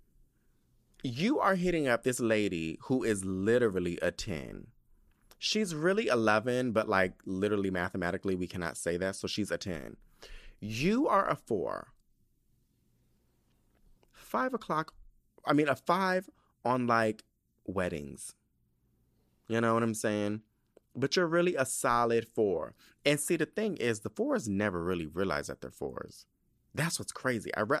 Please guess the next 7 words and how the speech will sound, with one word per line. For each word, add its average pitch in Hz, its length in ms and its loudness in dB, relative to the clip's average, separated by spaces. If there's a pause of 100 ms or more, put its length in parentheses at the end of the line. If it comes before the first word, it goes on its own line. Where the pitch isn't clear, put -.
I 123 60 4
watched 147 420 -6
this - 280 -6 (380)
YouTube 156 500 -2
thing 160 380 -2 (920)
about, 110 400 2
like, 95 360 -2